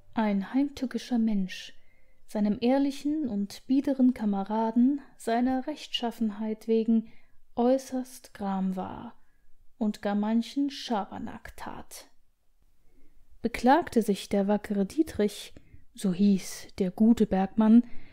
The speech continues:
darüber und warnte man den boshaften Matz,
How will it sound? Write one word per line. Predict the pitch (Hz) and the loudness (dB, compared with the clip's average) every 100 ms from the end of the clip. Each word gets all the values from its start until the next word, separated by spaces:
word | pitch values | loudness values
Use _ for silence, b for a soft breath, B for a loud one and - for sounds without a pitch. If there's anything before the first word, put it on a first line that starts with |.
| B B - | B B 6
darüber | 233 226 247 247 285 311 | 8 10 10 10 8 6
und | 247 240 240 208 | 6 6 6 2
warnte | 208 269 330 - | 4 4 4 4
man | 220 208 214 226 214 | 4 6 8 8 8
den | 220 208 | 6 6
boshaften | 240 240 - 208 - 214 214 | 4 0 -6 -10 -2 4 6
Matz, | 349 269 - | 4 -2 -10